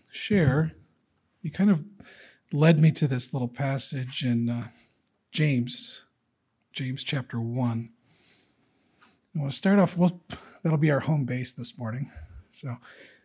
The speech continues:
set a marker there if you want. Um, but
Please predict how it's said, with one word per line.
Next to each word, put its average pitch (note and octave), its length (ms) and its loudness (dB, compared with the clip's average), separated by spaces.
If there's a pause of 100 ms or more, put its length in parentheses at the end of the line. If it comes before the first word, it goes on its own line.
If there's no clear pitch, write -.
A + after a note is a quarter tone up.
set C3 220 -4
a - 20 -2
marker B2 380 0
there A#2+ 180 -2
if A#2+ 140 -6
you B2+ 100 -6
want. B2+ 300 -6 (340)
Um, A2+ 320 -8 (840)
but D3 340 2